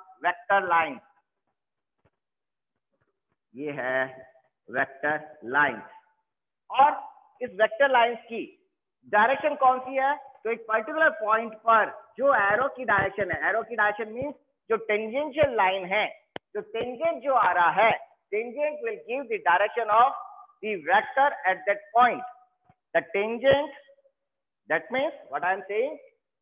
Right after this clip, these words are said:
the direction of vector, the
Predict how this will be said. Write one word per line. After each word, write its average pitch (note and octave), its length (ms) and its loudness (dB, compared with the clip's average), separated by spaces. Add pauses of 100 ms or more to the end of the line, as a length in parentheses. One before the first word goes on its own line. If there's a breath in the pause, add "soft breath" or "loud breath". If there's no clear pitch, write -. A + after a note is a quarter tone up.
the F3+ 100 -4
direction G#3 600 2
of G3 180 0
vector, G3 400 2 (1900)
the A#2 120 -14